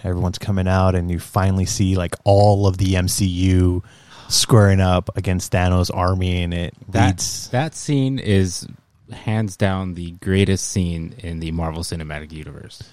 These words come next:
Speaker 1: Let me ask you this, and be honest, even though you're honest all the time. Did you cry at the movie theater when you saw this scene?
Speaker 2: No. So, completely honest,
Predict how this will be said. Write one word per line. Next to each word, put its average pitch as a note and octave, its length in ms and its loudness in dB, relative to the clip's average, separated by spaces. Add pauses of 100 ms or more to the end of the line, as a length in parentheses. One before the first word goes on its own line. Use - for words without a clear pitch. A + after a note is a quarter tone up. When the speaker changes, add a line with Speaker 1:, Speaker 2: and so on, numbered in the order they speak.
(160)
Speaker 1:
Let G#2+ 80 4
me G2+ 100 8
ask F#2 180 0
you F2+ 60 2
this, E2+ 360 -8 (960)
and F#2 100 -6
be G2 160 2
honest, E2+ 640 -4 (480)
even F#2 220 -2
though F2 60 -2
you're E2+ 200 0
honest E2+ 280 -8
all E2 100 -4
the E2+ 80 -8
time. E2+ 320 -10 (760)
Did - 180 -6
you F#2+ 80 4
cry E2+ 300 -2
at F2+ 120 -4
the F#2+ 60 -4
movie F2+ 220 0
theater F2+ 260 0
when E2+ 120 -4
you E2+ 60 -6
saw F2 200 -4
this F2 120 -4
scene? F#2+ 300 -8 (120)
Speaker 2:
No. B2 220 -4
So, F#2+ 380 0 (180)
completely D#3 460 4
honest, D3+ 340 -2